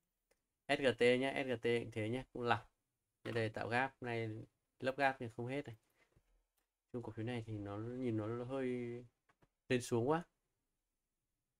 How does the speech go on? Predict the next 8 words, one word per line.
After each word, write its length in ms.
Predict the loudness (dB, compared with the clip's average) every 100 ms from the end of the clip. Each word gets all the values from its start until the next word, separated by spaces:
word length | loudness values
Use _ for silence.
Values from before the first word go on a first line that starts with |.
| _ _ _ _ _ _ _ _ _ _ _ _ _ _ _ _ _ _ _ -20 _ _ _ _ -4
F 140 | -2
P 60 | 2
T 40 | 6 6
là 80 | 6
hôm 100 | 4
nay 140 | 4
một 100 | 4 4
phiên 520 | 4 4 2 0 -4